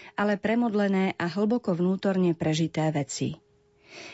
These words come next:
Adam Šustak dlhé roky pôsobil v Krakove, kde mal na starosti dominikánsku pastoráciu vysokoškolákov.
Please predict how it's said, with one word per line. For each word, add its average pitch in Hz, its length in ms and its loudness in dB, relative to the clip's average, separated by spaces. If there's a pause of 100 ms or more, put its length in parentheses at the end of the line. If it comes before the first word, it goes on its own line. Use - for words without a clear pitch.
(160)
Adam 240 240 2
Šustak 190 560 0
dlhé 202 400 2
roky 165 160 -2
pôsobil 160 480 0
v - 160 -6
Krakove, 180 480 0
kde 180 240 0
mal 170 160 2
na 170 160 2
starosti 175 560 -4
dominikánsku 175 720 0
pastoráciu 175 800 0
vysokoškolákov. 156 1120 0